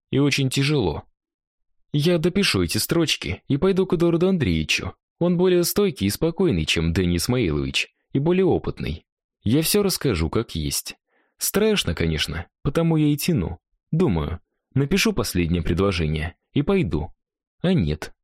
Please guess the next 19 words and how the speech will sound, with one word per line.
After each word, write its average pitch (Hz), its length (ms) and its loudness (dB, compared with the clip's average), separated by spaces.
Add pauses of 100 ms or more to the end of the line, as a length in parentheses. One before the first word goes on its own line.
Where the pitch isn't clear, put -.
(140)
напишу 85 360 0
еще 147 240 0
вот 165 200 -2
это. 78 340 -6 (840)
Надо 95 240 2
заканчивать 98 720 -2 (140)
и 139 180 2
идти. - 380 -8 (360)
Страх — 170 580 -2 (240)
непродуктивная 165 840 2
эмоция. 87 560 -2 (260)
С - 120 -6
ним 180 180 4
нужно 151 260 2
бороться, 175 600 0 (120)
чтобы 117 320 0
выполнять 123 480 0
свой 90 220 0
долг. - 440 -4